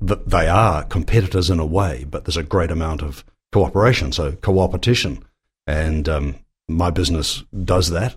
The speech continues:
Those arrangements were set up, um, years ago. It, it's a small town. I think people know each other in their own spheres, and they work together really well. So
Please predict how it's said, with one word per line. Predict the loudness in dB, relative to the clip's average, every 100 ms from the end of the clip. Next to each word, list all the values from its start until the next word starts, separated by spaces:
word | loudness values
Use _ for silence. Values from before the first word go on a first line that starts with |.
| -6
Those | -2 0 2
arrangements | 2 0 0 -2 -4 -4
were |
set | -2 0 -2
up, | -4 -6 -16 _ _ _ _
um, | -4 -2 0
years | 2 4 2
ago. | 0 0 0 -2 -6 _ _ _ -2
It, | -2 0
it's | 0 2
a |
small | 4 4 4
town. | 4 4 4 4 2 -6 -8
I |
think | -4 -2 -4 -8 _ _ _ _ _ _ _ -2
people | 0 2 0
know | 2 0
each | -2 -2
other | 0 0
in | 2
their | 0 0
own | 0 0
spheres, | 0 0 0 0 -2 -10 _ _ _
and | 0 2
they | 2
work | 2 0 0
together | -4 -2 0 0
really | 0 0
well. | 0 -2 -2
So | -4 -2 -4